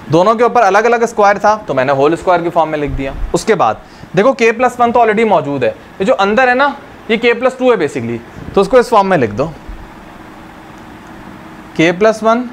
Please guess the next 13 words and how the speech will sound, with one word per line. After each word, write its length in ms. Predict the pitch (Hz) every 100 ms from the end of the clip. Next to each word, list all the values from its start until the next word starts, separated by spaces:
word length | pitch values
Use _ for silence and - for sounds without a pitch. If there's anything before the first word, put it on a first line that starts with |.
| - - - - - - - - -
और 220 | 143 156
ये 60 | 170
जो 100 | 208
के 180 | 220 220
plus 260 | 208 233 240
two 140 | 196
है, 80 | 143
इसको 180 | 151 226
आप 100 | 175
इस 120 | -
तरह 140 | 165
लिख 140 | 131
दो। 140 | 101